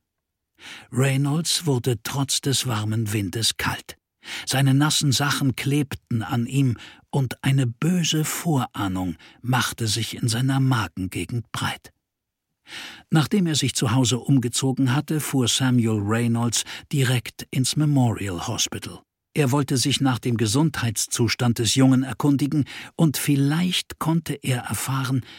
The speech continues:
was es mit der Arctic Breeze auf sich hatte. Er betrat die Eingangshalle und entdeckte zu seiner Freude Schwester Maria am Empfang.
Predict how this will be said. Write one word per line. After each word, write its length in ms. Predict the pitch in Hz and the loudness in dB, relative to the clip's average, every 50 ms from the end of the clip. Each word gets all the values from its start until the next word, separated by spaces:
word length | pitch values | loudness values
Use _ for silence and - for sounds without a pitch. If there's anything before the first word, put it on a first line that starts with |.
| - - _ - | -20 -20 _ -4
was 300 | - 131 139 131 - - | -2 0 0 0 0 0
es 160 | 135 - - | 0 0 0
mit 180 | 131 123 - - | 0 0 0 -2
der 160 | 104 - - - | -4 -4 -6 -8
Arctic 520 | - - 131 120 - - - - 117 104 - _ _ | -4 -2 -2 -2 -2 -6 -6 -4 -4 -4 -4 _ _
Breeze 520 | - 123 123 120 120 120 117 110 107 - - _ | 0 2 4 4 4 4 2 2 0 -4 -6 _
auf 300 | - - 131 120 - - | 0 0 2 2 2 0
sich 280 | - - 139 - - - | 0 0 0 -2 -4 -4
hatte. 240 | - - - - - - _ _ _ _ _ _ _ _ _ _ _ _ _ _ _ _ _ _ _ _ _ _ _ _ _ _ _ _ _ | -6 -6 -10 -14 -20 -20 _ _ _ _ _ _ _ _ _ _ _ _ _ _ _ _ _ _ _ _ _ _ _ _ _ _ _ _ _
Er 120 | - 160 | 0 2
betrat 400 | 147 160 135 - - 190 190 - | 2 2 0 2 2 2 2 2
die 140 | - 151 - | 0 0 2
Eingangshalle 840 | - 135 131 127 120 135 139 147 135 - 151 156 165 175 185 170 - | 2 4 4 4 4 2 2 0 0 0 0 2 2 2 0 0 -2
und 220 | 156 151 139 - | -2 -4 -4 -4
entdeckte 580 | - - 127 - - 143 123 - - - 135 120 | -4 -4 -4 -2 -2 -4 -4 -4 -4 -4 -4 -2
zu 140 | - 135 | -2 -2
seiner 320 | 120 107 113 110 110 107 101 | 0 0 0 0 0 -2 -2
Freude 560 | - - 113 120 120 117 110 - 123 120 117 | -4 -2 0 2 2 2 2 0 0 0 0
Schwester 500 | - - 120 117 113 - - - 120 117 | 0 -2 0 -2 -2 -2 -2 0 2 2
Maria 640 | 117 127 131 131 135 147 147 135 123 110 104 95 - | 4 4 4 4 4 4 4 4 4 2 0 -4 -6
am 200 | - - 107 104 | -6 -6 -6 -6
Empfang. 380 | 104 - 95 - - 107 101 | -6 -6 -8 -8 -8 -8 -10